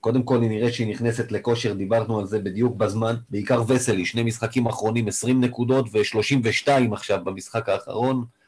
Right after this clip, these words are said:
אה, אגב, אתה יודע, מתי פגשנו אותו פעם ראשונה ב-, ב-, ב-, בסדרה ההיא נגד פרטיזן באלפיים ועשר?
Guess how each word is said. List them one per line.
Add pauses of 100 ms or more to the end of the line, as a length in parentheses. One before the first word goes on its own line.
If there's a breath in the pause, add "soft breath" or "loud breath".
(760 soft breath)
אה,
אגב,
אתה
יודע,
מתי
פגשנו
אותו
פעם
ראשונה
ב-,
ב-,
ב-,
בסדרה
ההיא
נגד
פרטיזן
באלפיים
ועשר?